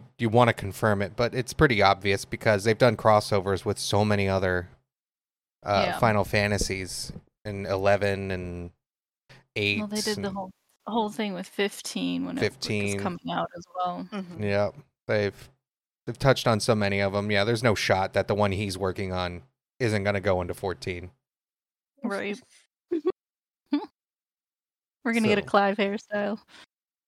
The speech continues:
Speaker 1: <laughs>
Speaker 3: Oh, boy.
Speaker 1: I'm, I'm expecting a sweet mount.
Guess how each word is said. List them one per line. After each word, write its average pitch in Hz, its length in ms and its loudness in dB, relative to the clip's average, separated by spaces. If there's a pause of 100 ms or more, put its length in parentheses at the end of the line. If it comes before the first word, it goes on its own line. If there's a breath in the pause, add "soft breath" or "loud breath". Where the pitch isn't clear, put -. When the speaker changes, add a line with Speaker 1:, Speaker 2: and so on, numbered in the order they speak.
(300)
Speaker 1:
<laughs> - 320 0 (260)
Speaker 3:
Oh, 214 200 6 (120)
boy. 214 380 -2 (1500)
Speaker 1:
I'm, 139 240 2
I'm 139 160 6
expecting 139 520 4
a 110 60 4
sweet 123 400 -2
mount. 117 340 0